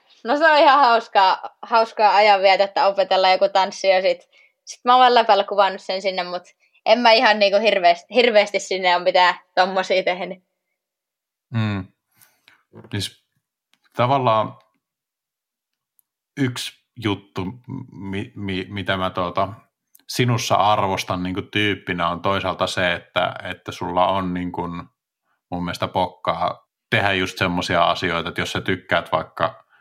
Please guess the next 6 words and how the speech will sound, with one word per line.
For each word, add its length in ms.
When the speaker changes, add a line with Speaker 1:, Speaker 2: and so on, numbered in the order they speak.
Speaker 2:
käyttää 460
TikTokia, 720
niin, 380
niin, 280
niin, 140
tuota, 500